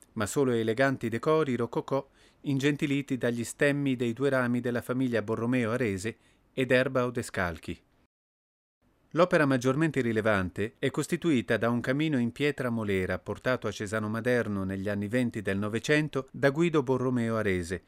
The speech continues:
che lo ha qui trasportato dalla sua dimora milanese.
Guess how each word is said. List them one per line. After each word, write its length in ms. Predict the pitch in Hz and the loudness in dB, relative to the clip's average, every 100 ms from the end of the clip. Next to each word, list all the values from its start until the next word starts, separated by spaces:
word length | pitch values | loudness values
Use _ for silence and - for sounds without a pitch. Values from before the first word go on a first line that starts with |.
| - | -4
che 140 | 113 | 2
lo 100 | 123 | 2
ha 40 | |
qui 200 | 123 147 | 2 0
trasportato 720 | - 113 - 143 - 160 151 135 | -2 -4 -2 -6 0 0 0 -2
dalla 220 | 117 113 | -2 -2
sua 240 | 101 131 | -2 -2
dimora 420 | 123 135 117 107 107 | 0 -2 -2 -2 -2
milanese. 640 | 101 101 92 85 80 | -2 0 -2 -4 -8